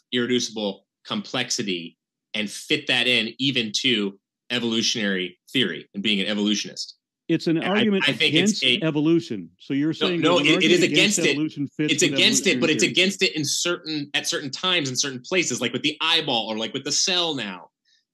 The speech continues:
Speaker 1: But that doesn't mean you just erase all of adaptation, mutations, and evolution.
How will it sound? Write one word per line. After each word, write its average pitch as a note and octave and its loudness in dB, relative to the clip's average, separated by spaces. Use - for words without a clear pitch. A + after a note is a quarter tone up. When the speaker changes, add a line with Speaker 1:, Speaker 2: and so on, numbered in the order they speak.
Speaker 1:
But C3 -4
that D3+ 0
doesn't F#3 2
mean F3 2
you E3 2
just D3 -2
erase C#3 -2
all C3+ -4
of A#2 -6
adaptation, C3 -4
mutations, A#2+ 0
and F2+ -8
evolution. A2+ 2